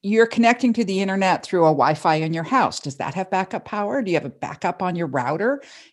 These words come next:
Probably you don't have that power in your house. Now, maybe you do. Maybe you're one of the prepared people and you've got a generator and you're gonna keep those things going. Now you have to look at how you connect into the commercial internet.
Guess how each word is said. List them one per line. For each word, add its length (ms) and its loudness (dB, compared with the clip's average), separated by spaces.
Probably 720 4
you 260 0
don't 220 2
have 260 -2
that 300 0
power 360 -2
in 120 -4
your 100 -8
house. 460 -12
Now, 100 6
maybe 260 6
you 140 0
do. 300 0
Maybe 240 0
you're 160 0
one 180 -2
of 80 0
the 80 -2
prepared 420 -2
people 300 -4
and 100 -4
you've 120 -6
got 160 2
a 40 -4
generator 640 -4
and 120 -2
you're 80 -2
gonna 220 -2
keep 300 -10
those 180 -4
things 240 -14
going. 380 -6
Now 220 4
you 120 -2
have 240 0
to 80 -4
look 220 -2
at 80 -4
how 160 0
you 160 0
connect 560 -2
into 200 -2
the 120 -8
commercial 520 -6
internet. 460 -8